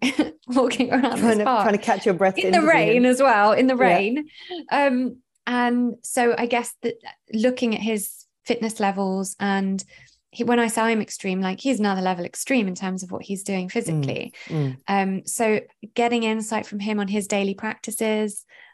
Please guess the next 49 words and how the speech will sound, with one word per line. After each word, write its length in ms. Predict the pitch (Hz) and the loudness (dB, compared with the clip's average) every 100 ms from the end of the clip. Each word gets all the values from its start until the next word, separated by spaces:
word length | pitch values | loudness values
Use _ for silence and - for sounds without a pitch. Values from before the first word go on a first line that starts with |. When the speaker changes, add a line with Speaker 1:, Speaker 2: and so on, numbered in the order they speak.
| - | -8
Speaker 1:
um, 460 | 202 196 190 196 185 - | -2 -2 -2 -4 -6 -4
and 120 | 208 | -4
how 200 | 208 220 | -2 -4
he's 300 | 202 220 196 | -2 -6 -2
really 220 | 214 226 | -2 -2
shifting 480 | 214 220 214 202 196 | -4 -6 -6 -6 -4
more 160 | 196 196 | -2 -2
into 220 | 190 190 | -4 -6
the 80 | 190 | -4
feminine, 580 | 214 202 185 180 190 - - - _ _ | -2 -2 -2 -4 -8 -12 -20 -20 _ _
um, 280 | 196 190 190 | -2 -2 -2
in 80 | 190 | -6
terms 320 | 202 202 190 | -4 -4 -4
of 100 | 185 | -4
going, 300 | 208 208 202 | 0 0 0
you 100 | 196 | -2
know, 120 | 202 | -4
doing 220 | 196 214 | -2 -4
all 80 | 202 | -2
that 120 | 190 | -6
heavy 260 | - 208 180 | -6 -6 -8
stuff, 380 | - 185 185 214 | -6 -4 -4 -2
Speaker 2:
Mm, 340 | 165 160 151 | -2 0 0
mm. 360 | 151 156 139 135 - | -2 -2 -2 -6 -6
Speaker 1:
but 120 | 220 | -6
also 240 | 202 196 202 | -4 -4 -4
now 240 | 208 202 | -2 -2
moving 300 | 202 196 196 | -2 -2 -2
more 160 | 196 190 | -2 -2
into, 320 | 190 190 190 - - _ _ - | -4 -4 -6 -8 -20 _ _ -4
you 80 | 247 | -2
know, 80 | |
playing 300 | 233 254 254 226 | 0 2 2 2
the 60 | |
music 360 | 202 185 185 - | 0 -2 -4 -6
in 80 | 190 | -4
the 60 | |
morning, 320 | 185 185 180 | -4 -4 -4
learning 320 | 185 208 214 - | -2 -2 0 -2
Speaker 2:
Yeah. 80 | |
Speaker 1:
instruments, 800 | 202 - - 196 190 185 - - | -4 -6 -6 -4 -4 -6 -10 -10
Speaker 2:
Bringing 80 | 208 | -4
Speaker 1:
meditating. 560 | 208 202 202 190 220 214 | -2 -2 0 2 4 2
Speaker 2:
in 160 | 202 190 | 2 0
that 180 | - | -2
balance, 580 | - 165 151 143 160 - | 0 2 2 -2 -8 -18
just 260 | - 185 208 | 0 2 2
to 140 | 220 | 2
Speaker 1:
Bringing, 140 | 233 | -2